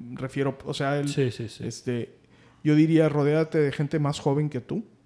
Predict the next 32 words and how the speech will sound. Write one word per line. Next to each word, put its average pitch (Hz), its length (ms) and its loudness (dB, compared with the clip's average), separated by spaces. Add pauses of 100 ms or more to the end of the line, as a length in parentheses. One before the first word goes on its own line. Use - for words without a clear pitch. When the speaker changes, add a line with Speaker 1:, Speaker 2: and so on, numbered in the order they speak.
(140)
Speaker 1:
Eso 139 200 -8
también 123 440 -6
para 135 200 -4
mí 135 180 -4
es 135 140 -8
importante. 143 560 -10
O 147 60 -6
sea, 139 320 -4
esta, 147 480 -2 (420)
eso 151 400 -6
creo 143 240 0
que - 80 -6
me 139 120 -2
ha 139 80 -2
mantenido 143 600 -2
como 131 260 -6
también 123 420 -4
un, 131 240 -8 (720)
una 135 200 -6
práctica 131 360 -8
más 127 240 -8
joven. 156 300 -2 (340)
Speaker 2:
Más 107 140 -2
vigente. 120 420 -2
Speaker 1:
Eh, 147 120 -6
este, 120 840 -6
rodéate 135 440 -2
de 131 120 -2
gente 131 280 -8
joven 165 440 -2 (240)
y 170 120 0 (120)
trátalos 175 840 -2